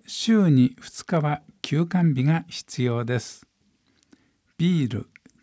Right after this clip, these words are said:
中瓶一本、五百ミリリットル。日本酒、一合、百八十ミリリットル。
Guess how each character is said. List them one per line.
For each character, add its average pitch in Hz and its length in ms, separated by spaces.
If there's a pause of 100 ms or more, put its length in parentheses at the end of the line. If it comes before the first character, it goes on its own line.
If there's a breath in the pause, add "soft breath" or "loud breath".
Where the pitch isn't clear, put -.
中 156 300
瓶 151 340
一 139 140
本、 95 420 (580)
五 107 140
百 156 260
ミ 160 140
リ 143 160
リ 131 100
ッ 113 60 (100)
ト 95 140
ル。 90 160 (920)
日 107 120
本 139 340
酒、 - 300 (720)
一 180 320
合、 104 360 (360)
百 - 340
八 165 320
十 151 220
ミ 135 160
リ 123 160
リ 120 100
ッ 113 60 (100)
ト 95 140
ル。 101 120